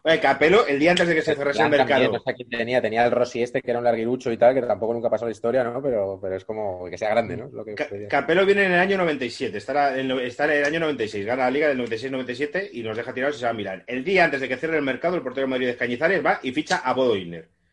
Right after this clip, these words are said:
Speaker 1: Pues no le gustaba Cañizares porque no era alto, que Cañizares medía un metro ochenta y cinco. Y llegó Bodo Illner como lo, eh, a las doce menos cuarto que ficha. Pero, "¿y este tío?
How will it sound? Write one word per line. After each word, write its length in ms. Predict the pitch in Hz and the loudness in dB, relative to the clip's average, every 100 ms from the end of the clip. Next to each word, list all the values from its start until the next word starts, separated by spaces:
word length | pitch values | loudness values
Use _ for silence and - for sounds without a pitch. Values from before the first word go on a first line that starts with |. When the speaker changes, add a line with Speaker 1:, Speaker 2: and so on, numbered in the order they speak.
| _ _ _ - | _ _ _ -4
Speaker 1:
Pues 160 | 127 | 0
no 80 | 143 | 2
le 100 | 156 | 2
gustaba 320 | 139 - 151 | 2 2 2
Cañizares 380 | 131 131 160 185 | 2 0 0 0
porque 160 | 123 120 | 0 -2
no 80 | 110 | -2
era 100 | 98 | -4
alto, 280 | 90 - _ | -8 -16 _
que 80 | 98 | -10
Cañizares 380 | 101 92 95 131 | -8 -6 -6 -4
medía 220 | 180 107 | -2 -2
un 40 | |
metro 140 | 101 90 | -4 -10
ochenta 220 | - - | -16 -8
y 20 | |
cinco. 320 | 170 185 - _ _ _ _ - | -6 -6 -14 _ _ _ _ -8
Y 100 | 123 | -4
llegó 180 | 117 135 | 0 4
Bodo 240 | 147 143 | 4 4
Illner 300 | 160 196 214 | 4 2 0
como 180 | 151 131 | 0 0
lo, 120 | 123 | 0
eh, 440 | 117 113 120 117 107 | 0 0 0 -2 0
a 100 | 123 | 2
las 140 | 113 127 123 | 2 -2 0
doce 220 | 143 147 | 0 0
menos 240 | 143 135 - | 0 0 0
cuarto 420 | 165 185 185 202 | 6 6 6 0
que 120 | 170 | 0
ficha. 400 | 139 170 175 175 - _ _ | -2 0 0 -2 -10 _ _
Pero, 220 | 95 90 | -16 -10
"¿y 140 | 87 98 | -8 -8
este 280 | 110 - 90 | -10 -12 -10
tío? 260 | 101 170 | -6 -6